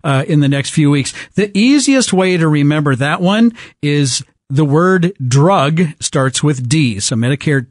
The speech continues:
Part D pays for your drug coverage. It's, uh, it's that simple. So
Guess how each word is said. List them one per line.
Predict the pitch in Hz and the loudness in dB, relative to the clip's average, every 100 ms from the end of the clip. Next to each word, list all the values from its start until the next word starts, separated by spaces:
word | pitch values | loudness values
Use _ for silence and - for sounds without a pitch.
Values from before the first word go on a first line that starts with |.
| - | -4
Part | 156 147 123 | -2 -2 -2
D | 120 160 208 220 - - - - | 0 0 2 0 -2 -20 -20 -8
pays | 156 160 165 160 | -4 0 0 -2
for | 196 - 160 160 | -6 -4 0 2
your | 143 135 135 151 - | 2 2 2 0 -2
drug | 120 131 127 | -2 0 0
coverage. | - 254 135 107 | -2 0 -2 -2
It's, | 117 - - | -6 -4 -2
uh, | 139 127 127 | 0 -2 -2
it's | 127 - | -6 -4
that | 139 120 | -4 -2
simple. | 147 120 | -2 -4
So | 113 175 151 | -2 0 0